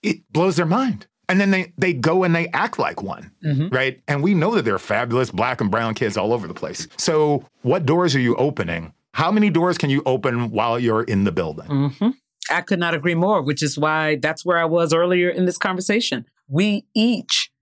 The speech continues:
Speaker 2: have an opportunity to do that. I don't care what seat you're sitting in, where you're from, where you live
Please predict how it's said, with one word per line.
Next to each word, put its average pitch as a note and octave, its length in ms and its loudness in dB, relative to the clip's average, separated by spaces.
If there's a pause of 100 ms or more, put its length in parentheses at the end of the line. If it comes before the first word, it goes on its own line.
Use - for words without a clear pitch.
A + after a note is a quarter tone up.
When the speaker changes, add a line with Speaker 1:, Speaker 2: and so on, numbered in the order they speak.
(120)
Speaker 2:
have D#3+ 320 -2
an D#3 80 0
opportunity D3+ 580 0
to C#3 100 0
do C#3 180 0
that. B2+ 260 -2
I E3 100 0
don't F3 240 -4
care E3 220 0
what C#3+ 260 0
seat - 540 -4
you're F#3 220 0
sitting F#3 440 0
in, F#3 440 0
where D#3+ 160 2
you're D3 200 0
from, G3+ 600 0
where D#3 340 0
you D3 260 0
live F#3 520 0